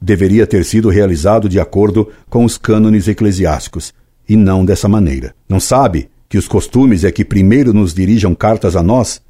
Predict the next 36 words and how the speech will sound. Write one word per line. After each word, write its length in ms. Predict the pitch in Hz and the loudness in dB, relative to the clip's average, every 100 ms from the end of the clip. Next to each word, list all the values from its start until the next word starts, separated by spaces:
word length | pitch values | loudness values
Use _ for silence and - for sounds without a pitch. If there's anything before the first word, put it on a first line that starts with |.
| - | -2
plural 340 | 113 107 135 | 0 2 4
majestático, 880 | 120 113 101 - 127 131 107 - 76 _ - | 2 2 0 -2 0 0 -2 -8 -10 _ -6
e 80 | |
depois 440 | 92 107 - 156 - | 0 0 2 0 0
procedam 580 | 120 92 - 156 113 87 | -2 -2 2 0 2 0
conforme 540 | 104 90 120 123 98 | 0 -2 0 2 0
se 120 | - | -2
defina 460 | 95 85 - 110 90 | -4 -2 0 0 2
então? 380 | 80 135 165 - _ - | 0 0 -2 -4 _ -6
De 160 | 92 | 0
novo, 440 | 131 95 87 95 156 | 2 4 2 0 0
fica 280 | 117 - | -2 0
evidente 600 | 90 90 107 104 117 147 - _ _ | 0 0 0 0 0 -2 -6 _ _
que 140 | - | 0
muito 340 | 101 147 - 135 | 2 2 2 2
antes 240 | 165 143 | 0 0
do 100 | 117 | 0
cisma 400 | 123 - 202 180 | 0 0 0 0
do 80 | 143 | 2
Oriente, 560 | 139 107 110 127 139 - _ - | 2 2 2 0 -2 -4 _ -2
era 180 | 98 | -2
comum 340 | 98 117 113 135 | 0 2 2 2
a 60 | |
doutrina 460 | 110 101 - 117 113 | 2 0 2 0 2
do 100 | 95 | 0
primado 460 | 98 90 98 117 104 | 0 0 2 0 0
da 100 | 90 | 0
Igreja 340 | 82 104 98 | 0 0 2
de 100 | 135 | 0
Roma 360 | 98 101 123 127 - - | 0 2 2 0 -10 -20
sobre 320 | - 185 170 | -4 0 0
todas 560 | - - 165 180 160 139 | -2 -2 0 2 2 2
as 140 | 127 | 2
dioceses 580 | 131 113 - 101 95 98 | 2 0 0 0 2 0
do 100 | 101 | 0
mundo. 340 | 85 69 64 | 0 -2 -6